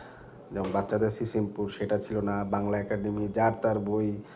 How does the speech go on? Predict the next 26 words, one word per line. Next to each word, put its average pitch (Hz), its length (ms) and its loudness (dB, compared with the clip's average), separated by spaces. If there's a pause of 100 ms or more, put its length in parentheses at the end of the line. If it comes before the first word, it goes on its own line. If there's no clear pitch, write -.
(240)
গত 135 200 8
কয়েক 160 220 10
বছর 165 220 10
ধরেই 175 240 12
বের 156 240 10
করতেছে। 143 440 6
এই, 110 440 6 (100)
মানে, 104 460 2 (1000)
কি 113 80 -2
বলবো 98 340 0
আর, 95 100 0 (1000)
প্রকৃত 117 360 4
লেখক, 110 560 6
কত 110 180 4
ভালো 110 220 6
ভালো 113 160 10
লেখক 110 240 4
বাংলাদেশে 104 540 2
আছে, 101 280 2
অথচ 98 280 -2 (320)
বই 107 140 4
লেখে 104 380 4
যারা, 98 440 -2 (100)
মনে 98 180 -6
করেন, 98 280 -2 (840)
এই 101 280 2